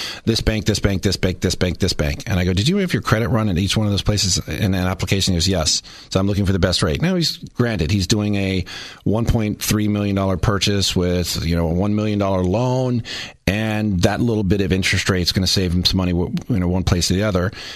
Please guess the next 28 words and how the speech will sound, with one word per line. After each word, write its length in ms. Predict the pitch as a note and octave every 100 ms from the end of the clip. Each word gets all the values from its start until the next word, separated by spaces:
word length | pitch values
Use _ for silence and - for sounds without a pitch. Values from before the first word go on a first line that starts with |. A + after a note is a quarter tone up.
| -
And 100 | -
you 60 | A3+
gotta 140 | G3+
factor 280 | C#3 A#2 G#2+
in 60 | F#2+
costs. 420 | - F#2 G2 -
And 280 | F#2 F2+ E2+
so 360 | - B2 A2 - -
I, 100 | B2+ -
I 80 |
think 240 | B2+ F3+ F3+
it's 140 | A#2+
smart 420 | - A#2 A#2+ B2
to 340 | - B2 G#2 F2+ -
educate 340 | G#2+ - B2+
yourself 380 | A2+ - G#2+ -
on 380 | G2 G2 F#2+ F2 - - - _ -
whether 260 | G#2 G#2+
or 40 | G#2
not 180 | G2+
you 120 | G2 F#2+
wanna 180 | G2
use 260 | F#2 F2+ E2+
a 100 | E2+
lender 600 | D#2+ F2+ G2+ G#2+ A2 G#2+
or 300 | - F#2 F2+
a 80 | E2+
broker. 680 | E2+ F#2+ F#2+ - C#3+ D#3